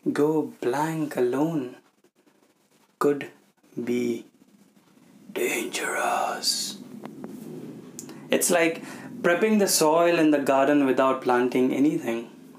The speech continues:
It just, it's there. Now, I'm not saying that do not meditate.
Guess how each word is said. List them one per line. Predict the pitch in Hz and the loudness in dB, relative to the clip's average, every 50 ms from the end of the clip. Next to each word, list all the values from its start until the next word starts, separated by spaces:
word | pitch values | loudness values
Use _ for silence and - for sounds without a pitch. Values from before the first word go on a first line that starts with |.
| - - - | -20 -18 -14
It | - 127 123 | -12 -6 -4
just, | 123 123 120 - - - - - - - - | -2 -2 -2 -2 -4 -4 -6 -8 -14 -14 -12
it's | - - - - | -8 -4 -4 -4
there. | 127 117 120 127 143 156 135 - - - - _ _ _ _ - _ _ _ _ _ - - - - - - - - - | 0 2 2 4 4 4 2 0 -4 -10 -18 _ _ _ _ -20 _ _ _ _ _ -20 -20 -20 -20 -20 -20 -20 -6 0
Now, | - 165 175 185 | 2 4 4 6
I'm | 196 | 6
not | 208 214 214 | 4 4 4
saying | - - 196 190 190 190 185 | 2 2 4 4 6 6 4
that | 185 180 151 | 4 4 4
do | 147 151 | 4 4
not | 160 160 170 147 | 4 4 2 2
meditate. | 139 135 131 151 175 - 196 131 117 110 - | 0 0 0 0 0 2 0 0 0 -2 -8